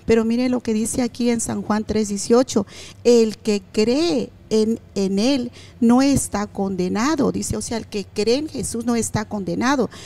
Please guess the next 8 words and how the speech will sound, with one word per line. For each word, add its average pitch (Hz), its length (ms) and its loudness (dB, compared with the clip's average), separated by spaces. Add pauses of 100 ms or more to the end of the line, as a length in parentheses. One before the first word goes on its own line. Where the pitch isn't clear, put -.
(200)
pero 233 300 6
el 202 180 -2
que 185 160 -6
no 214 300 4 (100)
cree 247 480 2
ya 214 320 0
está 196 420 -2
condenado 190 800 -2